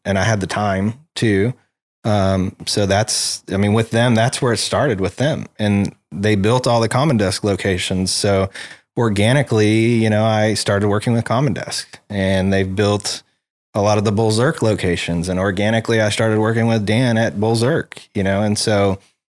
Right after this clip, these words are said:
um, you just provide good quality customer service,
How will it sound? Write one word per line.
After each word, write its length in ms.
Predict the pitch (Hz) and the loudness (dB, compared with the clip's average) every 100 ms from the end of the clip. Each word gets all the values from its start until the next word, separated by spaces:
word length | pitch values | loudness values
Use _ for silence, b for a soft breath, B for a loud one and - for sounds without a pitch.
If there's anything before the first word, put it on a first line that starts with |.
| _ - | _ -2
um, 500 | 107 104 90 85 - _ _ _ _ - | 0 0 0 -2 -6 _ _ _ _ -2
you 140 | 120 | 0
just 300 | 131 127 - - - _ _ - | 2 0 -6 -14 -20 _ _ -8
provide 720 | - 104 92 104 117 98 85 | -4 -2 0 2 0 -2 -6
good 340 | - 127 117 120 | -2 0 0 -4
quality 600 | - 110 107 117 117 107 | -4 0 2 2 2 0
customer 460 | - 113 - 90 | -2 -6 -4 -4
service, 760 | - 147 147 139 135 127 - | -2 0 2 2 2 0 -4